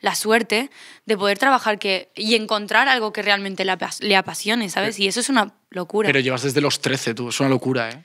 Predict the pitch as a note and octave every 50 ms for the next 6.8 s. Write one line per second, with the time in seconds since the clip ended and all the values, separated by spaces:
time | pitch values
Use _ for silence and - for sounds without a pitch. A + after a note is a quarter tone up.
0 | _ - - - - C#3+ C#3+ C3+ C#3+ D#3+ D3+ D#3+ D3+ E3 D#3+ - E3+ D#3 - D3+
1 | D3 D3+ D#3 D#3+ D#3 D3 D3+ D#3 D3+ D3 C3+ D3 C#3+ C3+ C3+ C#3+ C#3 - D3 C#3+
2 | C#3 C#3 D3 D#3 D#3 D#3 D3+ C#3+ C#3+ C#3+ C#3+ C#3 C#3+ C3+ - C#3+ B2+ C#3+ - -
3 | B2+ C#3+ D3+ - - F3 - - - - - - C#3 C3+ D3+ E3+ E3 F#3 E3 D3
4 | - - D#3 D#3 - - F#3 F#3 - - E3 F3 F3+ A3+ G#3+ - - F3+ D3+ C#3
5 | C#3 C#3+ F3 F3+ F3+ E3+ E3 D3 B2 - D#3 D#3 C#3+ B2+ - _ - C#3+ C3+ B2+
6 | A#2+ - C#3 B2 D3+ D3+ D3+ D#3+ C#3+ B2+ B2+ C3 C3+ C3 F#3+ F#3+